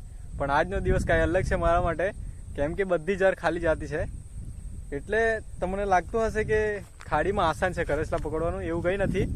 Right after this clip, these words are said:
આવો પણ દિવસ આવી જાય કોઈ વાર કે બધી જાર ખાલી થઈ જાય ને આપણે પૂરું માઇન્ડસેટ આલી જાય. આજે દિમાગ ખરાબ થતું છે, એક કરસલું લાગતું નહીં મળે મિત્રો.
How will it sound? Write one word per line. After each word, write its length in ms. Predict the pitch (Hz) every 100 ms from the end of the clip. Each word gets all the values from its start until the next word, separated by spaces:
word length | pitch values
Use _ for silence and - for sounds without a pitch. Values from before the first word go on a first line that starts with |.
| - - - -
આવો 180 | 156 190
પણ 180 | 208 214
દિવસ 240 | 202 196 196
આવી 200 | 185 185
જાય 160 | 196 185
કોઈ 140 | 185
વાર 140 | 202 226 -
કે 100 | 190 190 180
બધી 280 | 175 180 175
જાર 120 | 190 -
ખાલી 240 | 165 170 170
થઈ 100 | 165
જાય 220 | 185 190
ને 40 |
આપણે 300 | 147 135 180 202 196 - - - - -
પૂરું 180 | 220
માઇન્ડસેટ 440 | 202 180 208 220 214
આલી 240 | 190 180
જાય. 180 | 151 131 - - -
આજે 220 | 143 160 196
દિમાગ 320 | 180 202 -
ખરાબ 200 | 185 202
થતું 240 | 214 202
છે, 100 | 185 190 208
એક 80 | 214
કરસલું 520 | 185 196 185 220 233 226 - -
લાગતું 300 | 160 165 220
નહીં 120 | 208
મળે 160 | 175 151
મિત્રો. 260 | 143 147